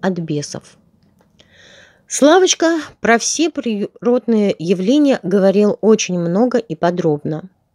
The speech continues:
Он очень любил об этом рассказывать. И о молнии, и о радуге, и о вулканах, и о всех слоях земли и неба,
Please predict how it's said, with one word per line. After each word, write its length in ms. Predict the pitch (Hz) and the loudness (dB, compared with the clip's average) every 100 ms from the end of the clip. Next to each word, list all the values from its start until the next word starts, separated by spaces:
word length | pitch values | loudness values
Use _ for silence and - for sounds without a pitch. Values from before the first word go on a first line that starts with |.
| _ _ - | _ _ -6
Он 200 | - 226 | 2 6
очень 280 | 240 233 226 | 6 6 4
любил 300 | 208 196 202 | 4 4 4
об 140 | 190 | 4
этом 240 | 190 185 180 | 2 0 -2
рассказывать. 840 | 190 190 - 170 151 151 - - _ - - - | -2 -6 -6 -6 -6 -8 -10 -10 _ -20 -14 2
И 120 | 247 | 4
о 120 | 262 | 6
молнии, 720 | 226 196 185 170 160 156 165 _ - - | 6 4 2 -2 -4 -6 -8 _ -18 0
и 100 | 240 | 4
о 140 | 269 | 4
радуге, 720 | 226 220 202 165 160 - 151 | 4 2 0 -2 -10 -8 -8
и 180 | - 202 | -6 0
о 120 | 254 | 0
вулканах, 840 | 233 269 254 - 220 185 165 165 - - - | 2 0 0 0 2 2 -2 -8 -12 -20 -10
и 100 | - | 2
о 100 | 220 | 2
всех 300 | 220 - 277 | 2 0 -2
слоях 400 | - 247 254 254 | 0 2 4 4
земли 440 | 226 196 233 226 233 | 4 2 2 4 0
и 200 | - 240 | 2 4
неба, 640 | 220 202 180 160 165 165 | 4 4 2 -2 -4 -6